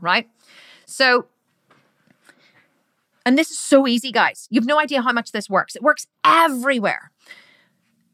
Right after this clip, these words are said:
How much does it cost to get an email address, right? So these are just examples, by the way. These aren't, these are, these are just throwing it out there examples. But once you start to run your Facebook ads, then you'll start to get more data. So in the beginning, it's just a wee bit of experiment, experimentation. How much does it cost to get an email address?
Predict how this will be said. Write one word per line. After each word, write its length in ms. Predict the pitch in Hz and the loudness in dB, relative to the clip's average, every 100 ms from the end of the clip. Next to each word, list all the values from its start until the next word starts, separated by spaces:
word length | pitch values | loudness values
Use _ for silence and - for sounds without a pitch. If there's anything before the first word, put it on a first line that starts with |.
| _ _ | _ _
How 140 | - 392 | 0 2
much 160 | 440 | 2
does 120 | - 339 | -2 -8
it 120 | 330 | -2
cost 320 | 269 240 - | 2 2 0
to 60 | 220 | -4
get 120 | 196 | -4
an 100 | 196 185 | -4 -8
email 240 | 190 175 | -6 -6
address, 460 | 175 - - - - | -6 -12 -16 -10 -2
right? 160 | 190 | -2
So 80 | 165 | -2
these 220 | 226 294 | -2 -2
are 40 | 294 | 0
just 180 | 285 247 | 0 0
examples, 480 | 220 196 196 185 | 0 0 0 -2
by 120 | - 160 | -2 -4
the 60 | |
way. 160 | 170 - | -4 -8
These 160 | 196 220 | -4 0
aren't, 220 | 202 196 | 0 0
these 240 | 220 208 | -6 -6
are, 60 | 208 | -8
these 240 | 202 220 | -6 -6
are 40 | 214 | -2
just 300 | 190 180 - | -4 -4 -4
throwing 240 | 214 226 | -2 0
it 60 | 202 | 0
out 120 | 185 | 0
there 120 | 180 | -2
examples. 420 | 175 185 160 143 | -4 -6 -8 -12
But 100 | 175 | -6
once 220 | 185 226 | -4 -2
you 80 | 277 | -4
start 260 | 285 254 233 | -2 0 0
to 80 | 233 | -2
run 220 | 208 202 | 0 0
your 120 | 190 | -2
Facebook 340 | 214 269 - 233 | -4 -2 -2 0
ads, 280 | 196 196 | 0 0
then 180 | 202 202 | -2 -2
you'll 80 | 202 | -2
start 200 | - 190 | -4 -4
to 40 | 185 | -2
get 160 | 190 | -4
more 160 | 165 160 | -4 -6
data. 300 | 175 185 160 | -2 -4 -4
So 220 | - 196 | -4 -2
in 80 | 196 | -2
the 40 | |
beginning, 300 | 208 214 254 | -2 -2 -2
it's 100 | 254 | -4
just 140 | 247 240 | -8 -8
a 40 | |
wee 80 | 214 | -8
bit 100 | 202 | -6
of 80 | 190 | -8
experiment, 560 | 175 - 190 185 - - _ _ - | -6 -4 -4 -4 -12 -20 _ _ -10
experimentation. 680 | 202 196 175 180 247 202 - _ - _ | -4 -2 -2 -2 -2 -4 -14 _ -20 _
How 100 | 330 | 0
much 140 | 370 | 0
does 120 | 370 320 | -2 -6
it 60 | |
cost 240 | - 254 - | -2 -2 -2
to 60 | |
get 100 | 220 | -6
an 80 | 202 | -4
email 220 | 202 196 | -4 -4
address? 460 | 180 - - - | -4 -6 -12 -18